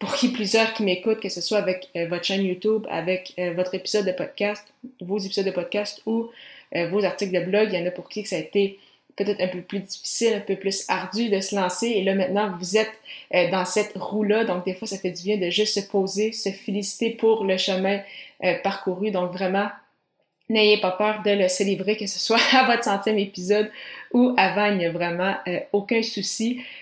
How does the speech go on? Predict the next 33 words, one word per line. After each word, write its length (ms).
Donc, 300
euh, 140
de 100
mon 180
côté, 460
avec, 460
euh, 180
Athlète 500
Entrepreneur, 840
comme 160
j'ai 160
rarement 340
l'occasion, 580
euh, 140
de 120
faire 200
des 160
épisodes 300
solo, 360
puisque, 380
comme 140
je 80
le 80
mentionnais, 420
je 160
fais 500
beaucoup 420
<laughs> 80
d'entrevues 480
sur, 160
euh, 120
ce 140
podcast. 420